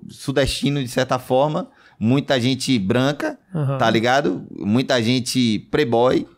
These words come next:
Speaker 1: E que, tipo, não tinha, de certa forma, alguns olhares que a gente
Speaker 2: Claro,
Speaker 1: tem, tá
Speaker 2: claro,
Speaker 1: ligado?
Speaker 2: claro.
Speaker 1: Um cara que é periférico, preto, que chega no espaço e tem uma outra forma de escrever, um outro, umas outras tretas de problema que pode contribuir.
Speaker 2: É.
Speaker 1: Um cara que é nortista,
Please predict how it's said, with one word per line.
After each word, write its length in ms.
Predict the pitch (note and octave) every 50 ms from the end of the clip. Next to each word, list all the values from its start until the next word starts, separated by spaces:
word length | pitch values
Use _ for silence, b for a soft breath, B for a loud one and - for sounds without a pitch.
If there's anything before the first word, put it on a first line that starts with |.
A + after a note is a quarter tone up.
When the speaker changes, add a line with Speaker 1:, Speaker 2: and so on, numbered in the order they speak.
| b b b b b b b b _
Speaker 1:
E 140 | - B2+ C3
que, 140 | B2+ D#3+ C#3+
tipo, 200 | - - F3 E3
não 140 | F3 F#3+ G3+
tinha, 320 | - - F3 F#3+ G3 G3
de 100 | E3 C#3+
certa 300 | - E3 D3+ D3+ D#3 C#3
forma, 320 | - - C#3+ D3 D#3+ E3+
alguns 380 | F3 E3+ D#3+ D#3 D3 E3+ E3 D3+
olhares 400 | E3 D3+ D3 D3 D3+ D#3 D3 -
que 100 | - F3+
a 100 | F3 E3+
gente 280 | D#3 D#3+ F3 E3+ - -
Speaker 2:
Claro, 180 | - C#3+ C#3+
Speaker 1:
tem, 80 | E3 G#3
tá 80 | C#4
Speaker 2:
claro, 180 | D4 B3+ A#2 A2+
Speaker 1:
ligado? 300 | A2+ A2+ A#2 A#2+ - -
Speaker 2:
claro. 180 | - F#2 A2+ B2
Speaker 1:
Um 60 | A#2+
cara 320 | B2 - B2 B2 B2 A#2+
que 100 | A#2+ C#3
é 40 | A#2
periférico, 720 | - - A#2+ A#2+ B2 A#2+ - B2 A2+ A2 A2+ G#2+ - G#2
preto, 400 | - - - A2 A2 A2+ A2+ -
que 100 | - -
chega 300 | G2 - - A#2 G#2 G#2
no 80 | A2 G#2+
espaço 500 | G#2+ - - - G#2 G#2+ A2 - - - B B B B B B
e 100 | G2+ G2+
tem 200 | - - A#2+ A#2+
uma 180 | A2+ A2+ A2+ B2
outra 240 | C3+ C3 C3+ B2+
forma 260 | A#2+ - C3 A#2+ A#2 A2+
de 80 | A2+
escrever, 480 | A2+ - - A#2+ A2+ A2 G#2 A#2 A#2 A2+
um 140 | A2 A2 A2+
outro, 320 | B2 C3+ C3+ - C3+ B2
umas 320 | G2+ A2 A#2 A2+ A#2 A2 G#2+
outras 300 | B2+ B2+ C#3 C#3 B2 -
tretas 320 | - A#2 A#2+ A#2 A#2+ A#2
de 80 | G#2+ -
problema 480 | - A#2+ A2+ G#2 G#2 G#2+ G#2+ G#2+ G#2+
que 120 | G#2 - -
pode 220 | - - G2+ G2
contribuir. 640 | - A2+ A2 - A#2 A#2 A2+ A2+ A#2 A2+ A2+ A2 G#2 - -
Speaker 2:
É. 220 | F3 E3 D#3+ D#3
Speaker 1:
Um 60 | A#2 -
cara 240 | - A#2 A#2+ A#2+
que 100 | A#2+ -
é 40 | A#2 A#2
nortista, 720 | B2 A#2 - - - B2 A#2+ A#2+ A#2 - - A#2 G#2+ A2